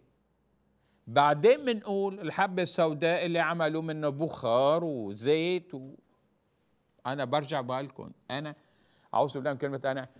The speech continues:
ح-، يعني، قتلت الموضوع، أخذت حبات وصار حللتها بالهذا، وشوفوا لي إيش فيها. فيها مادة فعلًا، مادة جيدة للبطن وتنظف البطن والأمعاء. نحن نحطهم،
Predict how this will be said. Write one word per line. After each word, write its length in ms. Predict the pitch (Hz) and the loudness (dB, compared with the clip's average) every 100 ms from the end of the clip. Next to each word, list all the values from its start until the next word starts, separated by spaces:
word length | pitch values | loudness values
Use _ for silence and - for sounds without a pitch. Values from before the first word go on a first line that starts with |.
| _ | _
ح-، 560 | - - - - - - - | -18 -10 -8 -2 -2 -4 -6
يعني، 340 | 143 131 143 | -4 -2 -2
قتلت 540 | 143 143 135 185 185 165 | -4 -4 0 0 0 -6
الموضوع، 540 | 135 120 120 147 131 | -2 -2 0 -2 -2
أخذت 300 | 156 165 143 | -2 -2 -4
حبات 560 | - 127 113 123 131 170 | -6 -8 -6 -8 -6 -4
وصار 460 | 160 - 170 165 | -4 0 0 0
حللتها 640 | 165 160 160 165 156 135 147 | -2 -2 -2 0 -2 -2 -4
بالهذا، 500 | 139 127 123 131 160 | -4 -4 -4 -2 -4
وشوفوا 420 | 160 185 165 220 | -2 -4 -2 -6
لي 100 | 196 | -4
إيش 220 | 208 - | -6 -6
فيها. 220 | 160 165 | -6 -4
فيها 220 | 170 247 | -4 -4
مادة 360 | 196 190 180 202 _ _ | -2 -4 -4 -8 _ _
فعلًا، 340 | 165 151 175 160 _ _ _ _ _ | -6 -6 -6 -12 _ _ _ _ _
مادة 380 | 117 156 190 180 | -2 0 2 2
جيدة 500 | 123 135 123 101 95 | 2 0 -2 -4 -6
للبطن 600 | 98 104 107 120 135 131 - _ - | -8 -8 -4 -4 -4 -10 -14 _ -10
وتنظف 640 | 92 - 98 117 113 117 110 | -10 -10 -4 -4 -2 -6 -6
البطن 440 | 101 117 - 123 123 _ _ _ | -4 -4 -4 -10 -10 _ _ _
والأمعاء. 560 | 107 131 - 101 80 92 _ - - - | -4 -2 -4 -10 -10 -14 _ -20 -20 -14
نحن 500 | 151 202 226 214 220 | -6 -4 -2 -2 -4
نحطهم، 640 | 214 - 254 247 - 220 | -4 -2 -4 -2 -2 -2